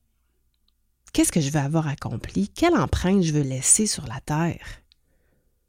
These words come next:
C'est ça, transcender sa mort. Et d'ailleurs, une de mes questions, c'est qu'est-ce que tu veux te dire sur ton lit de mort ? Qu'est-ce que tu veux dire ?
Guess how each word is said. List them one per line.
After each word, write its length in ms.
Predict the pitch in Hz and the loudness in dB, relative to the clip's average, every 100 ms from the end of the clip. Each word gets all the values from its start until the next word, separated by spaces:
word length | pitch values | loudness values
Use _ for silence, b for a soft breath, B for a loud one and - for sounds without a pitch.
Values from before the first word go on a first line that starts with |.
| _ - | _ -8
C'est 140 | - | -2
ça, 180 | - 311 | 0 0
transcender 540 | - - 143 135 139 | -2 -4 -4 -6 -6
sa 200 | 151 143 | -4 -2
mort. 280 | 139 151 - - _ _ _ _ _ _ _ _ _ _ _ - | -2 -4 -6 -14 _ _ _ _ _ _ _ _ _ _ _ -6
Et 60 | |
d'ailleurs, 300 | 151 156 208 | 2 2 4
une 80 | 190 | 4
de 100 | 160 | 4
mes 140 | 143 143 | 0 -4
questions, 500 | 131 - 143 175 240 _ _ _ _ _ _ _ _ _ _ _ _ _ _ _ _ _ _ _ _ _ - | -4 -4 -4 -4 -8 _ _ _ _ _ _ _ _ _ _ _ _ _ _ _ _ _ _ _ _ _ -10
c'est 80 | - | -2
qu'est-ce 260 | 226 214 | 2 2
que 100 | - | 2
tu 200 | 170 - | 0 0
veux 120 | 170 | 0
te 140 | 190 160 | 2 0
dire 420 | 165 185 220 190 | 2 2 2 -2
sur 160 | - 165 | -6 -4
ton 160 | 156 | 0
lit 160 | 165 156 | 2 2
de 80 | 156 | 2
mort ? 320 | 151 175 160 | 2 0 -2
Qu'est-ce 180 | - - | -2 -2
que 80 | 175 | -2
tu 180 | - | -2
veux 140 | 180 185 | 0 2
dire ? 440 | 180 233 220 156 | 4 2 2 -4